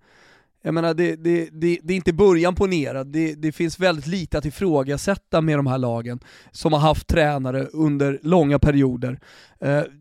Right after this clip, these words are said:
Liverpool hade ett mellanår förra året, men, eh, också väldigt mycket och skapat av skador. Vi ser att, eh, eh, visst, de släpper in tre, som jag säger, i svepet, och trots att man har ordinarie backlinje.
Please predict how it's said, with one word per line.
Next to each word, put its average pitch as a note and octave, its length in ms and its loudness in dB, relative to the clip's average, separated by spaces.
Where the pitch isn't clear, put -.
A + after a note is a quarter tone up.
Liverpool F3 500 4
hade E3+ 180 4
ett C#3+ 60 0
mellanår D#3 560 2
förra D#3+ 380 2
året, C3 560 -2
men, D3 460 0
eh, D3 120 -2
också D3 400 -2
väldigt F3 520 2
mycket G#3+ 640 2
och D3+ 300 4
skapat D#3 540 2
av C#3 120 4
skador. D3 500 4
Vi C#3 120 -2
ser D3 320 0
att, C3 300 -4
eh, B2+ 560 0
eh, C3 600 -6
visst, D#3 240 -2
de D3 120 0
släpper - 260 0
in D3+ 160 0
tre, D#3+ 260 2
som D#3 120 -2
jag C#3+ 100 0
säger, D3 280 2
i C#3+ 40 0
svepet, D#3+ 560 0
och C3+ 280 0
trots D#3+ 240 0
att D3 120 -2
man D3 140 2
har D3 180 4
ordinarie C#3+ 520 2
backlinje. C#3+ 560 -2